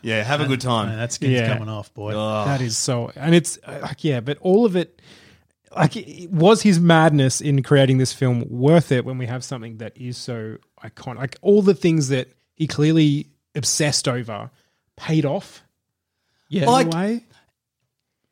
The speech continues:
Speaker 1: yes, but at the same time,
Speaker 3: I mean,
Speaker 1: okay,
Speaker 3: don't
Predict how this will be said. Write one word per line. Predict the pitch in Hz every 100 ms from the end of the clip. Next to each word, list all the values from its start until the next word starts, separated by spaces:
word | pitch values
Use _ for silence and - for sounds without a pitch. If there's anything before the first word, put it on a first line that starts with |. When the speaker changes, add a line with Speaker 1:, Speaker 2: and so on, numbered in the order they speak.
| 196
Speaker 1:
yes, | 285 220 127 170 - - -
but | 233
at | 220
the | 202
same | - 226 214 208
time, | 185 180 175 170 170 165 _ _ _
Speaker 3:
I | 196
mean, | 196
Speaker 1:
okay, | 139 101 - - 151
Speaker 3:
don't | 247